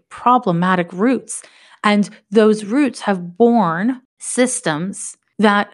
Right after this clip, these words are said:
really serve very few people and keep the majority down. What the transit of, well, honestly, a-, all the transits we're going through right now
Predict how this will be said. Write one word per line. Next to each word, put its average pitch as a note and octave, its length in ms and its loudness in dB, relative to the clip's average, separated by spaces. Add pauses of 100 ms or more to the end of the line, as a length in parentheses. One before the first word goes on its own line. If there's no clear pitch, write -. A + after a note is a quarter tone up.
really A#3+ 420 2
serve G3+ 400 -2
very G3+ 580 -2
few F3 460 -2
people E3+ 720 -8 (380)
and G3 360 2 (120)
keep - 480 0
the F#3 180 2
majority F3+ 920 0
down. E3 680 -6 (360)
What B3 540 2
the A#3+ 160 4
transit A3 800 0
of, E3+ 560 -2 (440)
well, A#3+ 460 2 (500)
honestly, G3+ 680 2
a-, G3 120 -2 (420)
all A3 200 6
the G3 80 2
transits F3 400 -4
we're F3+ 80 -4
going E3 240 -4
through E3+ 100 -6
right E3 240 -4
now D3+ 460 -2